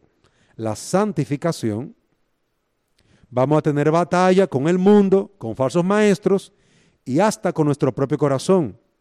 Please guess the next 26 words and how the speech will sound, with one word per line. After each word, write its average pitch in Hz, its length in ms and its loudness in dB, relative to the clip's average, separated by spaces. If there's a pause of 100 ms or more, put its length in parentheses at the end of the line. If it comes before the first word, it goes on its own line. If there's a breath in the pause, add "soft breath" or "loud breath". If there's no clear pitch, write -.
(280)
Por 185 180 2
lo 226 100 6
tanto, 208 420 0 (1800)
fortalezcas 143 840 0
en 190 100 0
la 190 120 2
fe 196 600 0
de 117 160 -4
Cristo, - 460 -6 (800)
conozca 160 680 2
la 190 140 0
palabra 175 360 0
de 180 120 0
Dios, 190 520 0 (1080)
crezca 156 560 0
en 135 60 -2
el 131 60 -4
conocimiento 139 520 -2
de 151 60 0
la 143 80 -2
palabra, 147 520 -2 (360)
ame 202 340 2
la 165 140 2
palabra 147 280 0
de 139 100 -2
Dios, 139 420 -4